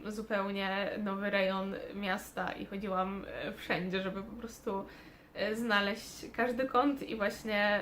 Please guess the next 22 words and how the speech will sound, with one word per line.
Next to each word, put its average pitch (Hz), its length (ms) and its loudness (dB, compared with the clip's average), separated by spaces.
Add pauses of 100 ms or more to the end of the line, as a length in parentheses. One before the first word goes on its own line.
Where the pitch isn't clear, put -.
no, 220 180 -2
chodziłam 220 460 0
wtedy 190 540 0
<laughs> 285 200 8
z - 80 -8
tą 233 160 0
książką 208 580 -4
i, 196 260 0 (260)
no, 233 140 -4
czytałam 202 360 0
ją 208 140 -2
chyba 202 240 -2
na 190 280 -4 (360)
każdej 214 320 4
możliwej 208 600 2
ławce 180 400 -2
i 196 40 -6
w - 60 -14
każdym 202 280 -4
możliwym 190 460 -6
zakątku, 190 540 -8
także 190 480 -6